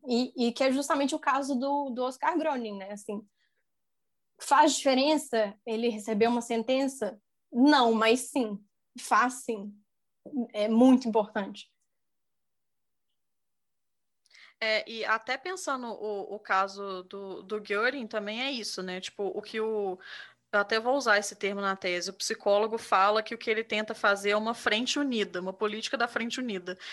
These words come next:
Speaker 2: que é tentar mostrar o nazismo como realmente um governo unido. Os nazistas são todos unidos, uma grande frente, porque é um governo como qualquer outro, e ele tenta defender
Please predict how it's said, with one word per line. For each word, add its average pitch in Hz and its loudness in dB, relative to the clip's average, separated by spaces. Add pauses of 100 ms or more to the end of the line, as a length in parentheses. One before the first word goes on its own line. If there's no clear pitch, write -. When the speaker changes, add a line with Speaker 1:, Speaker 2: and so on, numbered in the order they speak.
(160)
Speaker 2:
que - 0
é 208 4
tentar 208 2
mostrar 214 2
o 220 2
nazismo 214 0
como 233 -2 (240)
realmente 254 2
um 285 0
governo 254 2
unido. 285 2
Os 196 -2
nazistas 202 2
são 226 -2
todos 262 0
unidos, 247 -2
uma 240 0
grande 220 0
frente, 220 0
porque - -6
é 233 4
um 247 0
governo 247 0
como 247 -2
qualquer 254 2
outro, 220 2
e 180 2
ele 185 -2
tenta 220 -2
defender 233 0